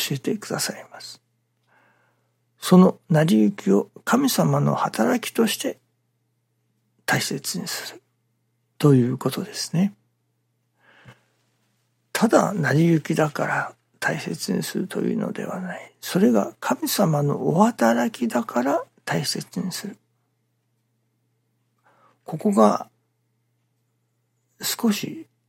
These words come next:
ま、ひねるところというのか、誤解してはいけないというのか、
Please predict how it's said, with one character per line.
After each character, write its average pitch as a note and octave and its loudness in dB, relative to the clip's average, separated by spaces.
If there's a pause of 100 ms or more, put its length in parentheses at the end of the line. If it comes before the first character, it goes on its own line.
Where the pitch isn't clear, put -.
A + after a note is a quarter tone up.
(360)
ま、 D#3 -2 (260)
ひ - 0
ね D#3 10
る D3 2
と - -6
こ - -4
ろ - -2
と - -4
い - -2
う F3 -4
の E3 -6
か、 - -8 (2500)
誤 D3+ -4
解 D3+ 2
し - -4
て C#3+ 2
は - 0
い E3 -4
け F3 -4
な D#3+ 0
い - -6
と - -8
い - -4
う - -6
の - -10
か、 - -10